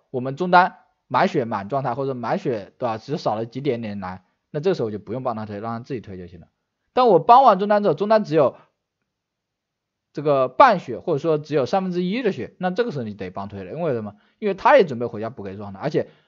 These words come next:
如果你不帮他推，你想一下，我辛辛苦苦才 gank 的一波，把别人中单 gank 死了，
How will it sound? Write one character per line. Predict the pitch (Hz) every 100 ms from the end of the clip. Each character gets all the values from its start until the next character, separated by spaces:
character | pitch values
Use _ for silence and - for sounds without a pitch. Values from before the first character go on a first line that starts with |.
| _ _
如 | 127 208
果 | 220
你 | 135 113
不 | - 254
帮 | 156 139
他 | 127
推， | 123
你 | 107
想 | 127 85
一 | 98
下， | 92 _ _
我 | - 120
辛 | 117 - 262
辛 | 254
苦 | 240 190
苦 | 131 107
才 | 113
gank | - 143 117
的 | 98
一 | 101
波， | 101 104
把 | 95
别 | 98
人 | 95 101
中 | 110
单 | 104 107
gank | 113 104
死 | - 92
了， | 80